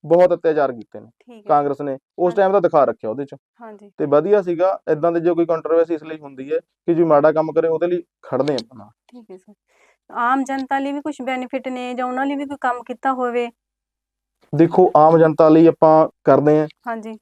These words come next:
Speaker 1: ਤੇ ਕਿਸੇ ਦੀ ਹੈਲਪ ਹੋਵੇ, ਕਿਸੇ ਨੂੰ ਕੋਈ ਚੀਜ਼ ਦੀ ਜ਼ਰੂਰਤ, ਆਪਾਂ ਲੈ ਕੇ ਖੜੇ ਹੁੰਦੇ ਹਾਂ ਜੀ। ਆਪਾਂ ਨੂੰ ਕੋਈ ਰਾਤ ਨੂੰ ਫੋਨ ਕਰਦੇ, ਦਿਨੇ ਫੋਨ ਕਰਦੇ, ਆਪਾਂ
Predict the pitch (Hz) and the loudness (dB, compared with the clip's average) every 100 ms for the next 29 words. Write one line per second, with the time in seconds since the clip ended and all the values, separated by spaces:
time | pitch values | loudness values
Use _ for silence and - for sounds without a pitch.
0 | - 147 147 147 - - 151 156 147 143 | 2 4 6 4 2 0 2 2 4 2
1 | 139 147 143 143 147 147 - 156 156 147 | 4 2 4 2 2 -4 -4 -2 -2 0
2 | 208 233 233 202 170 160 156 143 - 147 | 2 4 2 0 0 0 0 0 -4 -6
3 | 156 143 135 139 123 127 131 113 107 107 | -4 -4 -6 -6 -6 -6 -6 -12 -14 -18
4 | 131 135 147 139 151 139 135 151 139 135 | -20 -8 -6 -2 0 2 2 0 -4 -4
5 | 131 135 135 131 135 139 135 131 131 127 | -2 -2 -2 -4 -4 -4 -4 -4 -4 -4
6 | 123 127 | -4 -4